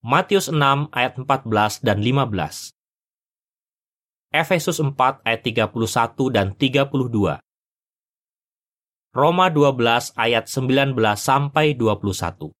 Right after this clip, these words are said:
Nyanyian nomor delapan belas.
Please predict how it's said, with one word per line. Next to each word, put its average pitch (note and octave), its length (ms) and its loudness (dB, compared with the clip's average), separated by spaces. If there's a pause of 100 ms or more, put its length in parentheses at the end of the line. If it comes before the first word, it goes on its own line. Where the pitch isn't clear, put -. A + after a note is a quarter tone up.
(2000)
Nyanyian D#3+ 600 0
nomor D3 420 2
delapan B2+ 400 2
belas. - 560 -6